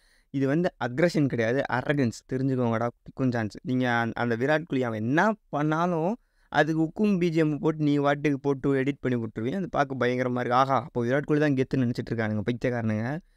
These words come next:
இதே இப்போ விராட் கோலி இன்னொரு பிளேயருக்கு பண்றத விராட் கோலி தலை மேலே வச்சு அவனுங்க விராட் கோலிக்கு பண்ணா, "ஐயோ, அப்போ மட்டும் அது எப்படிங்க அது தப்பு?" அப்படி இப்படின்னு வாய்க்கிலேயே பேசுவானுங்க.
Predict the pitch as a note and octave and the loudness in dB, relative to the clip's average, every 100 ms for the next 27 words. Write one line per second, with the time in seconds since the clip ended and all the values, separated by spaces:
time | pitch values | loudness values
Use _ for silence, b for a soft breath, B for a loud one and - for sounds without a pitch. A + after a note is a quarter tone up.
0 | _ _ C3+ C#3 D3+ G3 A3+ A3+ G#3+ C3+ | _ _ -4 0 6 8 8 4 0 -6
1 | A#2 A2 D3 E3 E3 D#3 C#3+ D#3+ D#3 C#3+ | -4 -2 -2 -2 0 2 2 0 0 0
2 | B2 A2 A#2 A#2+ C3 A2 A#2 D#3+ - _ | 0 0 -2 0 -2 -2 -4 -6 -8 _
3 | _ - F#3 G3+ F#3+ F3 - D3+ E3 E3+ | _ -4 -2 0 2 2 2 2 2 2
4 | D3 - D3 D3 E3+ D#3+ D#3 D#3+ - C#3+ | 0 2 2 2 2 2 0 0 0 -2
5 | C3 B2 B2 D#3 C#3 D3 G3+ D#3+ F#2 - | 0 0 2 2 0 2 4 4 2 0
6 | F#3+ G#3+ A3 F3 D#3 F3 F#3 F3 C#3 B2 | 0 2 4 4 4 2 2 4 2 0
7 | B2+ - C#3 B2+ B2+ B2+ C#3 C3 A#2+ B2 | -4 -4 -2 -2 -2 0 0 2 2 2
8 | B2+ C#3 - A#2+ - A#2 A2 G#2+ | 2 0 0 -4 -2 -2 -2 -4